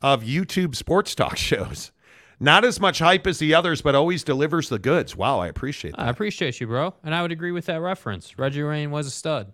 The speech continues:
Speaker 1: And he's a Hall of Famer.
Speaker 2: Yeah.
Speaker 1: Should be.
Speaker 2: Hey, look, your head coach is on the tube, dude.
Speaker 1: Stop. Sam Hartman.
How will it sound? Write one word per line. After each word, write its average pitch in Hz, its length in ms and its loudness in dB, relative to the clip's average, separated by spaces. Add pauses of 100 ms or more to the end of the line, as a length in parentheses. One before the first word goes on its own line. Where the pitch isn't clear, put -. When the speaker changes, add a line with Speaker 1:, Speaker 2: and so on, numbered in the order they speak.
Speaker 1:
And 98 120 -2
he's 107 140 -4
a 110 80 -2
Hall 131 180 -2
of 127 120 -10
Famer. 139 280 -10 (180)
Speaker 2:
Yeah. 143 200 -6 (460)
Speaker 1:
Should 110 220 -10
be. 76 200 -12
Speaker 2:
Hey, 214 140 0
look, 226 280 0
your 170 120 0
head 202 160 -2
coach 214 240 -4
is 175 80 -8
on 180 100 -6
the 160 80 -10
tube, 208 240 -10
dude. 170 220 -8 (840)
Speaker 1:
Stop. - 440 -16 (1200)
Sam 135 360 -4
Hartman. 107 420 -2